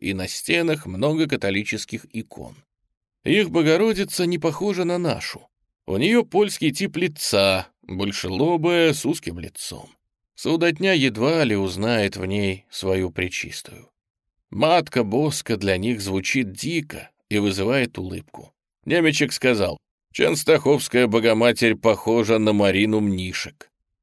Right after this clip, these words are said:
Дочку нашего пана зовут Бронкой.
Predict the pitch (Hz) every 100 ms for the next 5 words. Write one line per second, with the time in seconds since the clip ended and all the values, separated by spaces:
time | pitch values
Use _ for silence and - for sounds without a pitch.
0 | - - 139 - 110 110 117 - 101 92
1 | 147 165 107 - - _ 98 98 151 185
2 | 127 113 131 98 92 - -